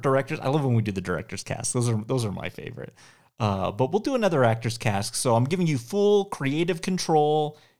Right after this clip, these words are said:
Pitch the actor and give me the three films we'll do in that cast.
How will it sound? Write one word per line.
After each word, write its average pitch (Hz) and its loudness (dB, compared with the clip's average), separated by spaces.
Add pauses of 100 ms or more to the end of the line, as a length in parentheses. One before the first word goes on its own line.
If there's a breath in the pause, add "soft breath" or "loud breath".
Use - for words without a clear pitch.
(140 soft breath)
Pitch 165 0
the 208 0
actor 165 0 (240)
and 104 -2
give 135 2
me 156 2
the 139 -2
three 131 -2
films 117 0
we'll 113 -4
do 107 -2
in 104 0
that 92 -4
cast. - -8